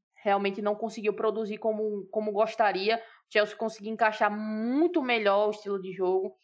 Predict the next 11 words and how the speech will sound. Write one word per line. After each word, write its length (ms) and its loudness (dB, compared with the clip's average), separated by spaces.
né? 140 0
Contou 520 2
com, 480 -4
com 140 -4
jogadores 640 4
que 100 -2
a 40 4
gente 200 -6
já 160 4
citou 260 -4
aqui 380 -4